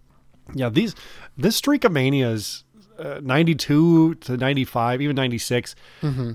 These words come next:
Speaker 1: it's just, I was so, so into wrestling. It just, not that I'm not now, but then it was my freaking life with everything.
Speaker 2: Yeah.
Speaker 1: And the weird thing was, I didn't have a lot of friends that liked wrestling. It was me and, like, maybe one of my other friends. So it was kind of a thing for my, for me.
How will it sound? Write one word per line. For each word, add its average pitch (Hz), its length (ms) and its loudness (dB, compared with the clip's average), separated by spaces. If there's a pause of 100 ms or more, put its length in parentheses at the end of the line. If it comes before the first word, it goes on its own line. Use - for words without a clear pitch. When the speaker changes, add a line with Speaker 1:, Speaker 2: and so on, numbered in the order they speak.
(140)
Speaker 1:
it's - 140 -12
just, - 260 -4
I 196 120 -2
was 170 160 2
so, 127 760 0 (160)
so 139 460 0
into 110 200 -4
wrestling. 101 500 -8
It 104 80 -8
just, 117 260 -8 (400)
not 214 180 0
that 156 80 4
I'm 120 120 2
not 117 220 0
now, 110 460 0 (440)
but 127 220 -2
then 147 220 4
it 139 100 -2
was 127 160 -2
my 98 180 -6
freaking 101 420 -10
life 95 460 -6
with 110 160 -6
everything. 104 500 -6
Speaker 2:
Yeah. 147 60 -8
Speaker 1:
And 143 100 0
the 147 40 0
weird 202 300 0
thing 262 220 2
was, 233 200 0
I 143 100 0
didn't 214 220 -2
have 175 180 0
a 190 40 0
lot 156 180 2
of 151 60 -4
friends 208 320 -2
that 240 140 -6
liked 139 260 -6
wrestling. 196 320 -2
It 151 40 -2
was 120 120 -4
me 139 180 2
and, 220 80 0
like, 113 140 -2
maybe 135 480 0
one 139 240 -2
of 160 80 -2
my 139 100 -2
other 147 140 -4
friends. 214 580 -6 (500)
So - 140 0
it 226 40 4
was 208 80 0
kind 247 180 2
of 240 60 2
a 220 60 4
thing 208 260 0
for 175 140 -2
my, 160 240 0
for - 180 -2
me. 185 460 0